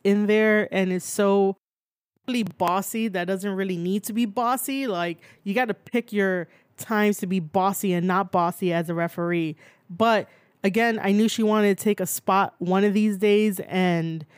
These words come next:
Athena hitting her with a forearm hit in the chest should have been satisfying to me, but it really wasn't.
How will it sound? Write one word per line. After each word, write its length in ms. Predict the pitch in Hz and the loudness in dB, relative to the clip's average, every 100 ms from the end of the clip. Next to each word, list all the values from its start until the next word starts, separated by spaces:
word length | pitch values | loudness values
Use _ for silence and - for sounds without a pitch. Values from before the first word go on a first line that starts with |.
| _ _ | _ _
Athena 540 | 180 - 220 214 196 170 | -8 0 2 4 2 0
hitting 320 | 208 202 208 | 0 2 4
her 380 | 202 190 185 180 - _ _ _ | 4 4 2 -2 -12 _ _ _
with 280 | 185 196 180 | 2 2 0
a 60 | |
forearm 640 | - 196 202 196 185 185 180 | -2 0 2 4 4 2 0
hit 400 | 143 196 180 - - _ _ | 0 0 0 -4 -16 _ _
in 120 | 196 | -4
the 80 | 180 | -4
chest 520 | - 208 175 - - - _ _ _ - | -4 -2 -2 -4 -10 -16 _ _ _ -8
should 200 | - 220 | -2 0
have 80 | |
been 120 | 208 196 | 2 2
satisfying 560 | 202 185 175 180 170 | 2 0 -2 -4 -4
to 120 | 165 175 | -4 -6
me, 120 | 170 | -4
but 180 | 170 170 | -2 0
it 40 | |
really 220 | 170 175 | 0 0
wasn't. 580 | 165 170 165 170 170 | 0 -2 -2 -6 -8